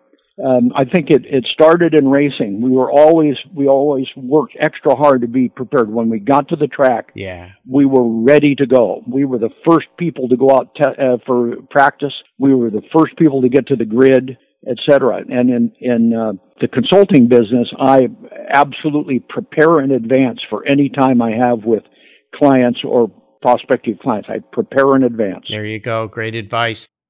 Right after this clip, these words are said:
Speaker 2: Now, how about a resource? There's lots of great resources these days, especially out there on the internet, but is there one in particular you find yourself going to often?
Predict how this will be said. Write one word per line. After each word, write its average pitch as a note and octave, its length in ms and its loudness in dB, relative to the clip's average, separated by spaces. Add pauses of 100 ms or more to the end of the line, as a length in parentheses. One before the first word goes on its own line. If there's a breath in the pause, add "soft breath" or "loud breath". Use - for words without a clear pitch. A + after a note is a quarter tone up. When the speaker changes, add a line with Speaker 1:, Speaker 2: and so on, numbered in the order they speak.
Speaker 2:
Now, F3+ 100 0
how C#4 60 6
about D#4 160 2
a A3+ 60 -2
resource? E3 580 -2
There's D#3 160 -6
lots E3+ 260 -2
of C3+ 80 -4
great C3 200 -4
resources A2+ 640 -8
these A2+ 220 -10
days, G#2+ 460 -8
especially C#3+ 580 -8
out A#2+ 140 -4
there A#2 100 -8
on G#2 80 -8
the G2+ 140 -10
internet, G2 420 -10
but G#2+ 140 -12
is B2 120 -8
there D3 100 -6
one F#3+ 260 -4
in B3 80 -8
particular G3+ 680 -6
you E3+ 120 -6
find F3+ 280 -4
yourself F3 380 -6
going E3 280 -6
to D#3+ 180 -8
often? D#3+ 320 -12